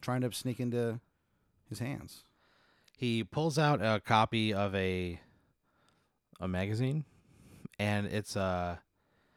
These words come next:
Speaker 2: it's a magazine full of nude men.
Speaker 1: Okay.
Speaker 2: He goes, "We need President Bush's attention in this moment." He goes, uh, he, he goes, "There's an inside joke with this magazine in him.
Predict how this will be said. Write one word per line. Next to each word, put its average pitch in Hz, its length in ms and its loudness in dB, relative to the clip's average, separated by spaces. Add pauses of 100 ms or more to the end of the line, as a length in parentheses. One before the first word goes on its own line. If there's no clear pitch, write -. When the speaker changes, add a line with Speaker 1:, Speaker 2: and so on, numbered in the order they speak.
(340)
Speaker 2:
it's - 140 -8
a 120 60 -2
magazine 120 420 0
full 110 200 0
of 95 220 0
nude 101 240 0
men. 101 360 -4 (600)
Speaker 1:
Okay. - 440 -10 (1500)
Speaker 2:
He 127 140 0
goes, 117 240 2
"We 107 260 0
need 135 400 0 (100)
President 117 380 2
Bush's 107 300 0
attention 101 640 -2 (120)
in 117 160 -2
this 110 220 -2
moment." 92 380 -4 (680)
He 117 60 -2
goes, 110 300 0 (100)
uh, 107 220 4
he, 113 320 -2
he 110 160 -6
goes, 110 220 0
"There's 110 180 2
an 107 80 0
inside 123 400 2
joke 117 340 2 (240)
with 101 220 -2
this 110 180 -4
magazine 110 480 0
in 107 120 -2
him. 107 340 0